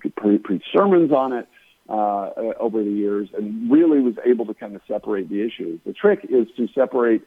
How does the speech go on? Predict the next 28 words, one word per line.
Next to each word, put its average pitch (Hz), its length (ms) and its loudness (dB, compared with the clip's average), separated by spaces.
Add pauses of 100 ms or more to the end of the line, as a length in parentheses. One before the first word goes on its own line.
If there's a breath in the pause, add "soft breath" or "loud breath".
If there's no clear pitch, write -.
(360 soft breath)
the 104 140 -2
kind 104 180 -4
of 101 80 0
materialistic 147 920 0
gloss 107 480 0
on 117 340 -10
science, 95 440 -6
which - 180 -12
says 92 200 -4
everything's 107 380 -2
the 101 60 -2
result 101 360 0
of 101 60 -6
a 92 40 -6
blind 87 380 -4
process, 90 520 -2 (540 soft breath)
from 123 260 4
the 110 60 2
real 110 400 4
evidence 95 460 -2
of - 140 -14
science. 80 360 -10
And 139 140 4
that 156 240 0
requires 123 560 0
some, 123 320 -4
some 123 160 -4
de-, 101 260 0